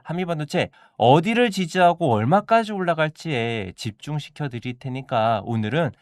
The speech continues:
비싸게 팔 거에 대해서 같이 한번 공부를 해볼까요? 오늘 장 마치고 시간으로 반도체주들 다 같이 반등하고 있는데 왜 반등한지도 같이 공부해 봐야죠. 일단은 지난주 방송을 가져와 봤어요.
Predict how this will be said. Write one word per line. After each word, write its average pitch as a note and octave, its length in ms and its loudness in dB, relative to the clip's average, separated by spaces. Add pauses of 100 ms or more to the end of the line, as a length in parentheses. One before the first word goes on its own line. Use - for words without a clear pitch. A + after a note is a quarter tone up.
(120)
비싸게 G#3 800 2
팔 F#3+ 280 -6
거에 F3+ 260 -2
대해서 D3+ 380 -4
같이 C3+ 300 -6
한번 B2+ 380 0 (160)
공부를 A#2 640 -4 (140)
해볼까요? A2+ 720 -2
오늘 F3 580 2
장 E3 220 -2
마치고 C3+ 840 -2
시간으로 F3+ 720 -4
반도체주들 C#3+ 840 -8
다 - 120 -18 (260)
같이 F#3+ 280 2
반등하고 D#3+ 480 -2
있는데 D#3+ 500 -4
왜 D#3 220 0
반등한지도 C#3 880 -4 (340)
같이 D#3 600 -6
공부해 G2+ 420 -10
봐야죠. G#2 440 -6 (100)
일단은 E3+ 580 2 (160)
지난주 G3+ 480 2
방송을 D#3+ 360 -4
가져와 C3+ 280 -2
봤어요. B2+ 360 -4